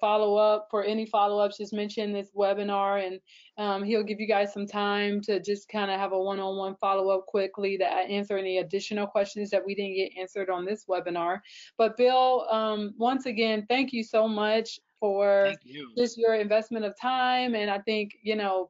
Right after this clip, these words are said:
Speaker 1: this information was golden. So thanks again.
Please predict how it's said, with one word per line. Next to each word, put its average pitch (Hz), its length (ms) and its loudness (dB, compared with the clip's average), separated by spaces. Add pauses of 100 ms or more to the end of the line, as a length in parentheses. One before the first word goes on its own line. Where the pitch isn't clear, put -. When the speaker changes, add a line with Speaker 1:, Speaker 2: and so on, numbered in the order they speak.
Speaker 1:
this 214 260 2
information 208 580 -4
was 185 160 -4
golden. 175 440 -4
So 185 320 0 (280)
thanks 208 240 -2
again. 190 460 -2